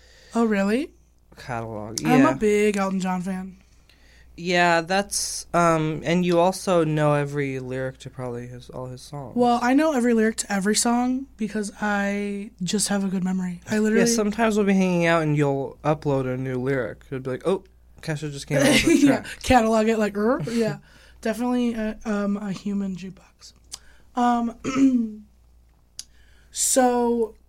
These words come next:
Speaker 1: how old were you when you started making YouTube videos?
Speaker 2: You know, I started uploading videos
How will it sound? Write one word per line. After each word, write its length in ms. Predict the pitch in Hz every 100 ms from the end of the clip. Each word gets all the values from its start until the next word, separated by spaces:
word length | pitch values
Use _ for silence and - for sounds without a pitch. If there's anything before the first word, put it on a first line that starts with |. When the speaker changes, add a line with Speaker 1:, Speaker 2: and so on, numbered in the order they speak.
| _ _ _ _ 240 214
Speaker 1:
how 220 | 214 302
old 240 | 311 254 247
were 100 | 247
you 300 | 214 214 208
when 140 | 202
you 100 | 196 202
started 680 | - 202 196 190 190 190 - -
making 340 | 208 202 196
YouTube 300 | 185 185 -
videos? 160 | 175 170 _ _ - _ _ _ _ - - _ _ _ _ _ _ - 180
Speaker 2:
You 120 | 233
know, 140 | 277
I 100 | 262
started 480 | 254 - 349 392 381
uploading 680 | 160 190 214 220 233 226 196
videos 920 | 180 190 196 202 202 208 202 -